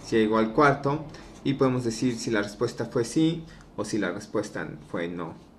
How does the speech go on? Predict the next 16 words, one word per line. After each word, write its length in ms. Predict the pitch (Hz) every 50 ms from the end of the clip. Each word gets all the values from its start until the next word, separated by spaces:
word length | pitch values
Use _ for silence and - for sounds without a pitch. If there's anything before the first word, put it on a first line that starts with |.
| - - - - - -
Entonces, 460 | - - 113 104 101 - 107 101 - 104
este, 640 | 101 - - - - 98 92 90 95 95 110 120 113 - - - - -
tendríamos 500 | 101 95 98 98 92 98 98 98 - - - -
otra 260 | 95 95 - 110 98
alternativa, 640 | 90 - - 104 104 104 104 - 127 120 110 107 107
llegó 360 | 110 101 98 95 92 92 92
cuarto, 640 | - - - 101 98 95 92 92 - - - 107 113 117 131 131 - - - - - - - - - -
no. 260 | 110 110 117 123 151 147 - - - - - - - - -
Entonces 260 | - - 131 127 123
lo 80 | 131
que 80 | 127 156
hemos 200 | 147 143 143 143
hecho 180 | 147 143 147 139
es 80 | 143
parametrizar 1040 | - 131 120 120 117 120 117 113 - - 110 - - - 143 131 120 120 127 - - - - - - - - -
este, 800 | 110 113 117 113 113 - - - 110 107 110 110 117 127 127 135